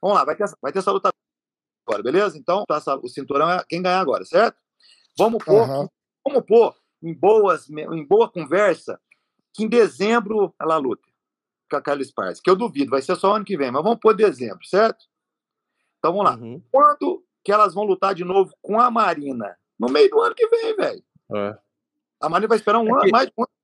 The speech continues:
Speaker 3: é que a Marina, ela ganhou a última luta dela na decisão dividida e teve
Speaker 1: E de-
Speaker 3: muita gente que viu a vitória da Xiaonan. Aí fudeu,
Speaker 1: Peraí,
Speaker 3: né?
Speaker 1: peraí. Ah, mas merece, Vini. A menina tá voando, velho. Merece. Vamos lá,
Speaker 3: Não,
Speaker 1: vamos
Speaker 3: sim, mas eu tô falando que o U F C não decidiu dar ela pro cinturão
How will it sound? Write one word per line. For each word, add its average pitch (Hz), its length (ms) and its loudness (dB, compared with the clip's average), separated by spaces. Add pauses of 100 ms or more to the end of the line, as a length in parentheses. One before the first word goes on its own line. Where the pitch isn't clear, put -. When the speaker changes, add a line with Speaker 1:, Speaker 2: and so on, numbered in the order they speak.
(120)
Speaker 3:
é 165 60 -2
que - 200 0
a 190 60 6
Marina, 196 440 4
ela 151 300 2
ganhou 151 240 2
a - 20 2
última 170 300 -2
luta 143 240 -2
dela 147 260 0
na 151 100 -2
decisão 147 300 -4
dividida 147 720 -6
e 143 100 -6
teve 165 340 -4
Speaker 1:
E 165 40 2
de- 156 120 6
Speaker 3:
muita 180 440 -2
gente 175 320 -2
que 202 80 -6
viu 175 140 2
a - 20 2
vitória 180 320 0
da 190 80 0
Xiaonan. 175 580 -2
Aí 139 280 -2
fudeu, 165 320 -6
Speaker 1:
Peraí, 214 140 0
Speaker 3:
né? 208 60 -10
Speaker 1:
peraí. 214 180 -2 (360)
Ah, 123 120 4
mas 175 180 -8 (140)
merece, 117 580 -4
Vini. 101 220 -12
A - 40 -4
menina 466 240 -6
tá 508 160 0
voando, 120 520 -2
velho. 92 240 -16
Merece. 117 640 -4 (280)
Vamos 196 200 4
lá, 202 60 4
Speaker 3:
Não, 180 60 2
Speaker 1:
vamos 208 160 -2
Speaker 3:
sim, 240 100 0
mas 175 120 0
eu - 60 -12
tô 202 80 -6
falando 180 240 2
que - 80 2
o - 20 8
U 190 40 8
F 190 140 2
C 190 140 2
não 220 140 2
decidiu 160 420 -2
dar 131 320 0
ela 151 160 0
pro 127 180 -12
cinturão 135 460 -4